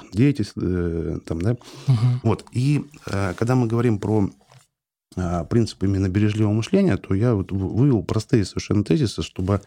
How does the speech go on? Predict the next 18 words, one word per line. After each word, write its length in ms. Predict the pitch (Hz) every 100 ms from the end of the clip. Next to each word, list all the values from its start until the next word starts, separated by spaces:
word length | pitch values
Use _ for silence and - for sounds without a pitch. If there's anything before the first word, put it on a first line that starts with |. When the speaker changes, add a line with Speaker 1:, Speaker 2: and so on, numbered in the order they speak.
| - - _ _ _ _ _ _ -
Speaker 1:
как 100 | 98
раз 240 | 107 - _ _ -
не 260 | 113 135 131
использовать 500 | - 123 107 95 -
ни 80 | 110
японских 500 | 107 110 101 - -
слов, 380 | 160 170 156 - - - _ _ _ _ _
ни 120 | 113 110
вот 120 | 92 -
никаких. 360 | 104 95 98 -
То 140 | -
есть 120 | - - _ _ _ -
первое – 340 | 113 87 73 - _ _
это 220 | 113 113 82
создавать 640 | - 92 104 117 156 156
ценность 340 | - 120 101
для 120 | 85 95
других. 380 | 90 82 76